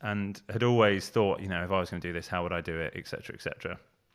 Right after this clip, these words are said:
Um, I'm not really a, uh, shrinking violet. I'm always been one of the louder people in the room, so therefore I think it always may, suited my personality as well for me to think that.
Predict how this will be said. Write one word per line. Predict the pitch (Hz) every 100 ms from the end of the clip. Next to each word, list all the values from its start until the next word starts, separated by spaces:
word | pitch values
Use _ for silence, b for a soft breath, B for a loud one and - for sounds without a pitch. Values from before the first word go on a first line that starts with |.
| _ _ - -
Um, | 110 101 -
I'm | 98
not | 101 95
really | 95 90 90 87
a, | 87 87 87 87 87
uh, |
shrinking | - 104 92 98
violet. | 101 101 101 101
I'm | 95 90 -
always | 95 90 85
been | 90 87 90 90
one | 87
of |
the | 87
louder | 95 92 -
people | 95 90 92
in |
the | 92
room, | 95 101 95
so | 90
therefore | 90 90 - 90 87
I | 92
think | 92 92 - - _ -
it | 98
always | 98 87 87
may, | 85 - _
suited | - 95 -
my | 82
personality | 92 - 87 85 80
as | 87
well | 85 85
for | 87
me |
to | 87
think | 98 87
that. | 92